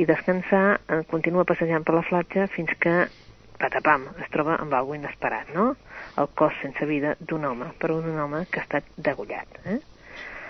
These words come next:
La Harriet Vane es troba-, eh, esperava trobar pau, aïllament, i ara el que es topa és un, un cas d'assassinat, i que ella mateixa es converteix per segona vegada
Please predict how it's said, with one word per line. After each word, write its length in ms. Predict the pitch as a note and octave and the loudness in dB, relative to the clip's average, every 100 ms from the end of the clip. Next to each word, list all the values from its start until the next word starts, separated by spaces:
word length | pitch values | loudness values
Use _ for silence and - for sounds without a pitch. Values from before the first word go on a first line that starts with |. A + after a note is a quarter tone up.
| - | -2
La 60 | D3+ | 0
Harriet 360 | - D#3+ D#3 | 4 6 6
Vane 340 | D#3 D3+ D#3 E3 | 4 2 2 -2
es 140 | D#3 - | -4 -2
troba-, 360 | D#3+ C#3+ C#3+ - D3+ | 0 4 4 4 2
eh, 40 | - - | 0 -2
esperava 460 | C#3+ D#3 D3 C#3+ | -2 2 4 4
trobar 260 | C#3+ D3+ C#3+ | 2 2 0
pau, 500 | - D#3+ D#3+ D#3 E3 - | 6 8 10 8 4 2
aïllament, 840 | D3+ C#3 C#3 D3 D#3+ D#3+ D#3 E3 - - | 2 2 2 2 2 2 0 -4 -8 -6
i 100 | F3 | 2
ara 160 | C#3+ C#3+ | 4 4
el 60 | |
que 120 | C#3+ D#3+ | 0 -2
es 80 | - | 0
topa 280 | C3+ D3+ | 2 2
és 120 | C#3+ D3 | 0 -2
un, 140 | C#3 C#3 | -8 -8
un 140 | D3 | -4
cas 200 | D3+ - - | 0 0 0
d'assassinat, 600 | - C#3 - D#3 C3+ C#3 - - - - - - - | -4 -4 -4 0 0 0 -8 -20 -18 -16 -16 -12 -2
i 340 | E3+ D#3+ D3+ - | 0 0 -2 0
que 140 | D3+ | 2
ella 120 | C#3+ | 4
mateixa 440 | D3 D3 D3+ - D#3+ | 2 2 2 0 -2
es 80 | - | -2
converteix 460 | D3+ C#3 - D3+ - - - | -2 0 2 2 2 -4 0
per 100 | C3+ - | 0 0
segona 260 | C#3 D3 F#3+ | 0 6 8
vegada 460 | F3+ D#3 D3+ A3 | 8 6 6 4